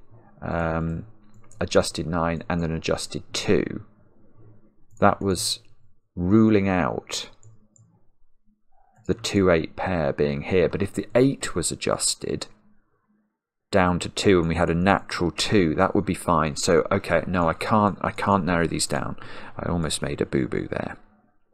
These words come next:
Um, all right, let's go back to thinking about this box then. What have we got? What, what else do we know about this box? Oh.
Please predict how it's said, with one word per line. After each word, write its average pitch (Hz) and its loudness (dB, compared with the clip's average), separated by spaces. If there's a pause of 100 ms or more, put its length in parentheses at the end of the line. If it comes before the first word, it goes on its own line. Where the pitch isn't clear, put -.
(540)
Um, 90 4 (1700)
all 110 4
right, 85 6
let's 117 2
go 147 0
back - 2
to - -4
thinking - -4
about - -2
this - 0
box - -4
then. - -8 (1160)
What 107 0
have - -8
we 95 -2
got? - 0 (300)
What, - -2
what 110 0
else 95 2
do - -4
we 82 -2
know 71 -2
about 65 -6
this - -2
box? - -4 (1700)
Oh. - -2